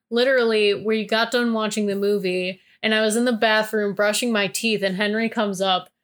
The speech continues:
with his phone and he's like, "Dude, the woman, the main, the main woman in the movie, like, take one guess why she was in it."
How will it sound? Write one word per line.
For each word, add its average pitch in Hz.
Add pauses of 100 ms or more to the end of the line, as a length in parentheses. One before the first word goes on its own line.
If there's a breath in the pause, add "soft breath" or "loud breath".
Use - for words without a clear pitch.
(160)
with 208
his 202
phone 196
and 196
he's 208
like, 185 (100)
"Dude, 180 (640)
the 214
woman, 226
the 226
main, 202
the 202
main 202
woman 202
in 208
the 196
movie, 196 (1300)
like, 196
take 214
one 214
guess 196
why 190
she 196
was 185
in 180
it." -